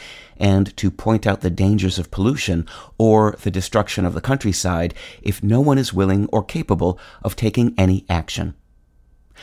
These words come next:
One of the strengths of the English language is the nuance it exhibits when called upon to supply words for every possible kind of whining and complaining. We English users vent, we lament,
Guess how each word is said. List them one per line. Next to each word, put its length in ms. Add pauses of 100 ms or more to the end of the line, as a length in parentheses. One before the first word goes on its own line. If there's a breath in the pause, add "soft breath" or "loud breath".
(220 loud breath)
One 160
of 80
the 100
strengths 800
of 120
the 80
English 360
language 460
is 240
the 140
nuance 600
it 120
exhibits 540 (340 loud breath)
when 260
called 320
upon 400
to 140
supply 400
words 320
for 280
every 280
possible 480
kind 280
of 220 (300 soft breath)
whining 600
and 320
complaining. 640 (840 loud breath)
We 140
English 680
users 640
vent, 440
we 220
lament, 560